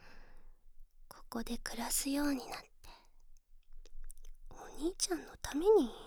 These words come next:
始めたんだから。耳かきだって、同じだよ。うん。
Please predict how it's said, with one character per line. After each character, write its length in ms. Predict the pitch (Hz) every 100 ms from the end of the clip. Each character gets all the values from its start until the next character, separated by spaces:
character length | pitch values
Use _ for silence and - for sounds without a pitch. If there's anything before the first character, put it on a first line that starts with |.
| -
始 280 | - 208 -
め 180 | 214 -
た 160 | -
ん 120 | - -
だ 100 | -
か 160 | -
ら。 280 | - - - - - - - - - - - - - - - - - - - - - - - - -
耳 240 | 220 -
か 180 | - -
き 120 | - -
だ 100 | -
っ 40 | - - - -
て、 80 | 254 262 - - - - - - - - - - - - - - - - - - -
同 60 | - - - -
じ 160 | - 269
だ 180 | 262 247
よ。 160 | - - - - - _ - _ - _ _ - - - - - - _ _ - - - _ - - - - - - 233
う 60 | 233
ん。 200 | 233